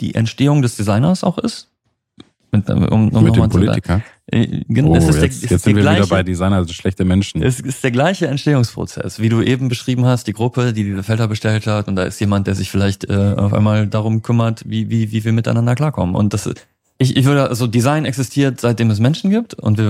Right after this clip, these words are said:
Speaker 1: wir haben alle designt und wir designen alle die ganze Zeit. Das ist einfach, weil Design ist das krea-, kreatives Problem lösen oder die Realität ein bisschen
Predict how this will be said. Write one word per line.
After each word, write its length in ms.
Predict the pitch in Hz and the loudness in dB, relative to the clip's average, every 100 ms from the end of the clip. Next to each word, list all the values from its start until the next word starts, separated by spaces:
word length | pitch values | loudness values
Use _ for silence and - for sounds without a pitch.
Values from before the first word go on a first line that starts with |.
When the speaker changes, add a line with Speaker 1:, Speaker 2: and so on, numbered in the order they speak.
| 110 | 2
Speaker 1:
wir 80 | |
haben 160 | 110 110 | 2 0
alle 320 | 113 139 151 | 0 0 0
designt 500 | 135 127 139 190 208 | 0 0 0 -2 -6
und 200 | - 104 | -4 -4
wir 80 | 101 | -2
designen 340 | 101 104 110 104 | -4 -2 -2 -2
alle 160 | 107 | -2
die 100 | 101 | -2
ganze 240 | 101 101 - | -2 -4 -4
Zeit. 360 | - 151 226 - _ _ _ - | -2 -2 -2 -12 _ _ _ -8
Das 160 | 98 | -6
ist 100 | 113 | -4
einfach, 240 | - 101 101 | -2 -4 -2
weil 220 | 104 104 | 0 0
Design 500 | 95 107 110 117 113 | 0 0 2 2 2
ist 320 | 110 107 - | 0 -4 -6
das 160 | 101 - | -6 -6
krea-, 300 | - 110 101 _ | -2 -2 -2 _
kreatives 640 | - 110 104 127 120 - - _ _ _ _ _ _ _ _ _ _ - | -4 -2 -2 -4 -4 -8 -18 _ _ _ _ _ _ _ _ _ _ -10
Problem 340 | - 110 127 | -2 2 4
lösen 340 | 147 170 196 202 | 4 2 0 0
oder 220 | 113 104 | 0 2
die 120 | 104 | 0
Realität 600 | 101 104 107 127 131 - | 2 2 2 2 0 0
ein 100 | 131 | -4
bisschen 460 | 127 - 143 143 | -4 -2 -2 -2